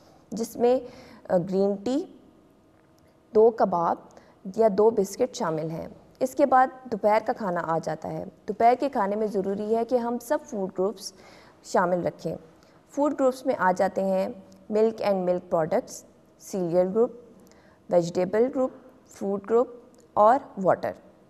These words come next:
अब आप दोपहर का खाना इन पे मुश्तमिल कर सकते हैं। For example, एक चपाती सीरियल ग्रुप का हिस्सा है। उसके साथ साथ आप जो है वो कोई भी सलाद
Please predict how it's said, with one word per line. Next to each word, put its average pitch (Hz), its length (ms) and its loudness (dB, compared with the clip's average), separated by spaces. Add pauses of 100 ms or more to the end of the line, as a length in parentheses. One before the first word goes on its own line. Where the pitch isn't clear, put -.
(880)
अब 226 180 -2
आप 226 280 6
दोपहर 214 240 2
का 240 120 -2
खाना 202 360 -4 (120)
इन 214 120 -2
पे 226 220 2
मुश्तमिल 220 440 -4
कर 220 160 2
सकते - 360 -6
हैं। 156 300 -12 (380)
For 254 180 4
example, 202 480 -2 (520)
एक 226 240 4
चपाती 202 440 0
सीरियल 202 380 -2
ग्रुप 254 340 0
का 269 80 0
हिस्सा 254 320 0
है। 233 280 0 (760)
उसके 359 260 -2
साथ 190 220 2
साथ 208 260 2 (140)
आप 196 240 4
जो 233 100 -4
है 185 280 2
वो 196 180 -2
कोई 254 280 -2
भी 247 160 -4
सलाद 180 480 0